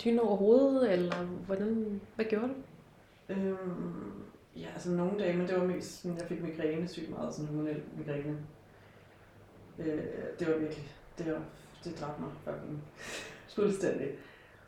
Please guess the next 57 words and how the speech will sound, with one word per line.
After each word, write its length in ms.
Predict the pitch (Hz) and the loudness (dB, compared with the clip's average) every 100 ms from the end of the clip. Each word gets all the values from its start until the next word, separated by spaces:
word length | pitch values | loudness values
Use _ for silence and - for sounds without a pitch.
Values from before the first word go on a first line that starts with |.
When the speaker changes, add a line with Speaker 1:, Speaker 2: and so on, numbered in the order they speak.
| - - - - - | -20 -20 -20 -16 -4
Speaker 2:
Jeg 80 | |
havde 120 | 180 160 | -2 -2
migræne 340 | 156 151 156 156 | 2 2 2 0
den 120 | 151 | 0
dag, 160 | 147 147 | 0 0
vi 40 | |
var 80 | 147 | 0
inde, 320 | 151 151 156 | 0 0 -2
og, 180 | 147 151 147 - - - - - - | -2 -2 -2 -6 -18 -20 -20 -20 -16
og 60 | - | -6
fandt 180 | 156 151 | -4 -2
ud 100 | 147 | -2
af, 100 | - | -4
at 60 | |
det 80 | 151 | -6
var 100 | 151 | -6
tvillinger, 400 | - 160 160 160 - - - - | -6 -6 -6 -8 -12 -18 -20 -20
som 180 | - 160 | -16 -12
der 100 | 156 | -12
skete. 280 | 156 156 156 160 - - - - - - - | -12 -10 -10 -12 -16 -20 -20 -20 -20 -20 -6
Speaker 1:
Fik 200 | 202 175 | -6 -2
du 60 | |
migræne 240 | 175 165 160 | -4 -2 -4
Speaker 2:
Det 80 | |
Speaker 1:
før, 120 | - 185 | 2 6
Speaker 2:
var 60 | |
Speaker 1:
eller 140 | 180 151 | 6 6
Speaker 2:
sådan 80 | 147 | 4
Speaker 1:
efter 220 | - 175 | 4 2
du 80 | 156 | 2
fandt 240 | 160 151 | 0 2
ud 80 | 160 | 2
af 160 | 143 | 2
det? 160 | 147 147 - - | 0 -4 -10 -14
Speaker 2:
Før. 220 | - 151 - - - | -8 -8 -8 -18 -16
Jeg 80 | 160 | -8
havde 240 | 147 151 175 | -2 0 0
det 100 | 170 | -2
bare 180 | - | -4
sådan, 120 | - 165 | -4 -10
jeg 80 | |
skulle 200 | - 147 | -6 -4
ind 100 | - 175 | -4 -6
der, 100 | - | -6
og 60 | |
jeg 80 | 151 | -8
sad 160 | 165 160 | -4 -4
bare 180 | - - | -2 -4
sådan 260 | - 90 - - - - - - - | -6 -8 -8 -12 -18 -20 -20 -20 -10
fuldstændig 380 | 180 156 151 147 | -8 -2 -2 0
cloudy, 380 | 147 139 151 156 - - - - - - - - - - - - | 0 2 -2 -4 -10 -18 -20 -20 -20 -20 -20 -20 -20 -20 -20 -12
og 140 | 120 170 | -6 0
bare 220 | 156 151 | 0 0
prøvede 340 | 170 160 165 170 | 2 4 4 0
at 60 | |
holde 220 | 165 160 | 0 2
ud. 180 | 170 170 | 2 0